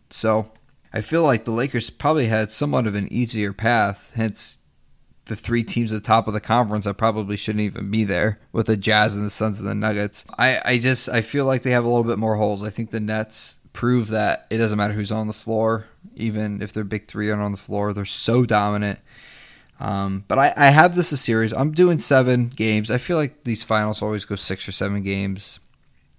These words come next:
And when you have LeBron, A D, K D, James Harden, Kyrie all on the same floor, it's like, how can it not go seven games? So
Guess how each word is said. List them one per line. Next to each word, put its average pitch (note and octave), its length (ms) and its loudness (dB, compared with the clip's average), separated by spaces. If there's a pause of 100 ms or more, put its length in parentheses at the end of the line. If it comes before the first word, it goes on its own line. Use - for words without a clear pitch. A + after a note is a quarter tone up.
(200)
And A2 240 -4 (520)
when C#3+ 140 0
you G3 80 6
have A#2+ 320 4
LeBron, A2+ 840 2
A G#2 240 -4
D, A2 580 -4 (120)
K C3+ 360 4
D, G#2 480 -4 (380)
James D3 320 2
Harden, A2 280 2
Kyrie A2 440 -2
all A2 200 -4
on A2 100 -2
the G2+ 60 -4
same G#2+ 220 -4
floor, G#2+ 580 -6
it's - 140 -6
like, G2+ 260 -4 (440)
how - 260 4
can C#3+ 220 2
it G#2 120 0
not G2+ 300 -2
go F2+ 140 -6
seven - 360 -6
games? - 360 -12
So A2 480 0